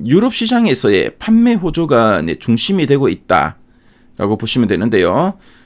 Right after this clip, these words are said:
특히 이제, 음, 체코 공장의 생산 능력 이제 증설, 그래서 뭐 라인을 확장하거나 가동률이 상승하는 이런 증설이, 음, 또 이제 증설로 인해서 매출이 꾸준히 늘고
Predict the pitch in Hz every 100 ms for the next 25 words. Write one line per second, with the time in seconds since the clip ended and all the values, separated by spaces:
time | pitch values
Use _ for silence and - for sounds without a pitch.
0 | _ 165 165 147 147 143 127 117 104 -
1 | - 113 101 82 - 170 - 214 196 190
2 | 185 180 175 214 196 143 123 73 - 240
3 | 240 202 139 127 101 78 78 87 78 -
4 | 147 147 110 73 - _ _ _ _ _
5 | _ - - 113 110 107 98 92 117 151
6 | 131 113 131 120 117 110 107 - 113 143
7 | 123 117 139 127 131 107 90 98 95 -
8 | 175 - 135 117 104 95 90 101 175 214
9 | 214 _ _ _ _ - 95 95 90 95
10 | 95 98 92 78 78 - _ _ - 180
11 | 165 120 123 123 107 98 67 82 113 139
12 | - 151 147 147 147 135 95 104 165 120
13 | 127 135 127 127 131 95 67